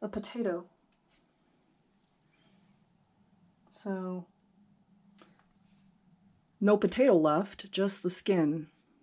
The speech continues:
So there's a good number of worms right in that vicinity. And let's see, pretty decently mature cocoon.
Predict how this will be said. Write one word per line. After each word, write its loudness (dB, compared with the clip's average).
So -8
there's -2
a -2
good -2
number 6
of 2
worms 0
right 6
in 2
that 2
vicinity. -2
And 0
let's -4
see, 0
pretty -4
decently 0
mature -2
cocoon. -4